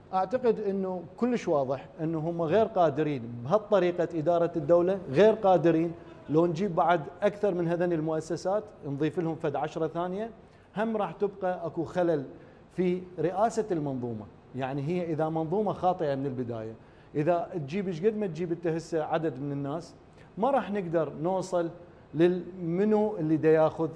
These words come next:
ومنو هو دا يحرك المال العام، أو في، في مختلف ال-، الجوانب، وليس فقط الحملة الانتخابية. بس، آه، أؤكد لك، إذا إحنا خلينا نظ-، أنظمة حديثة، إحنا ما راح نجيب أنظمة من الفضاء، إحنا مجرد راح ناخذ، ننقل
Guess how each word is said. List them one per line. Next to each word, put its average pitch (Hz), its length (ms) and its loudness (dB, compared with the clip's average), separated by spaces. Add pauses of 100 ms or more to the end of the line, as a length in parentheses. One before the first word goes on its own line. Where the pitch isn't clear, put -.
(120)
ومنو 170 300 -2
هو 170 200 0
دا 147 340 -2
يحرك 156 440 -4
المال 147 280 -2
العام، 147 440 -6
أو 143 200 0 (420)
في، 175 300 2
في 220 180 -2
مختلف 214 500 -2
ال-، 147 140 -2
الجوانب، 135 520 -2
وليس 185 280 0
فقط 156 280 -6
الحملة 135 320 -6
الانتخابية. 123 580 -8 (380)
بس، 185 300 0 (140)
آه، 160 160 0
أؤكد 226 440 0
لك، 127 140 -2 (120)
إذا 180 220 0
إحنا 196 320 -4
خلينا 180 440 -2 (280)
نظ-، 175 280 -2
أنظمة 160 400 0 (300)
حديثة، 151 460 -2 (360)
إحنا 196 140 -6
ما 262 100 0
راح 233 160 0
نجيب 190 260 -2
أنظمة 170 300 -2
من 147 120 -2
الفضاء، 123 360 -4 (260)
إحنا 175 220 -6
مجرد 202 460 2
راح 202 240 2 (340)
ناخذ، 202 460 0
ننقل 214 360 -2